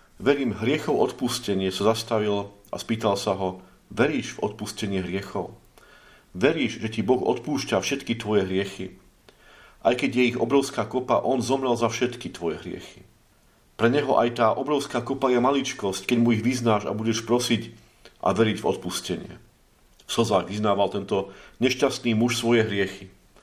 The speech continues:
Odišiel na front, farár Richard už o ňom nepočul, ale vedel, že vtedy ho Boh znovu správne nasmeroval. V podobenstve o dvoch synoch sme čítali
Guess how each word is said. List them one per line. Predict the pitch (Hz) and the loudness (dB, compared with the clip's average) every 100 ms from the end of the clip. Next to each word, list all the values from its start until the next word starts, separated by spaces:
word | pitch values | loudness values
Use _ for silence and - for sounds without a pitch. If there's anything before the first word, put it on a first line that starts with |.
| - - - - _ | -20 -20 -20 -20 _
Odišiel | 110 110 110 98 | 0 0 0 0
na | 98 110 | 0 0
front, | 113 117 113 - - - - - - _ | 0 -2 -2 -8 -16 -20 -20 -20 -20 _
farár | 117 107 101 | 2 2 2
Richard | 117 - 107 101 - | -2 -2 -2 -2 -8
už | - - | -8 0
o | 107 | 2
ňom | |
nepočul, | 98 95 87 - 85 | 2 2 0 -2 0
ale | 90 92 | 2 2
vedel, | 92 98 107 107 117 - - - - _ _ _ - | 2 2 2 2 -4 -10 -20 -20 -20 _ _ _ -6
že | 98 | -2
vtedy | 92 - 127 | 0 2 2
ho | 117 101 | 2 0
Boh | 95 92 | 0 -2
znovu | 95 107 110 107 - | 0 0 0 -4 -10
správne | - 101 95 90 87 80 - | -6 0 2 0 -6 -12 -6
nasmeroval. | 82 - 95 90 85 85 85 95 - - _ _ _ - _ - - - | -4 -4 -2 0 -2 -4 -10 -14 -20 -20 _ _ _ -20 _ -20 -20 -20
V | - - - | -20 -20 0
podobenstve | 180 190 107 101 - 113 | 2 2 2 -4 -2 0
o | 101 98 95 | 2 2 2
dvoch | 95 - | 2 -2
synoch | - 117 120 139 143 - _ - - - - - | -2 -2 0 0 -2 -18 _ -20 -20 -20 -20 -14
sme | - 107 | -2 0
čítali | - 120 117 110 104 98 | 2 2 2 2 0 -6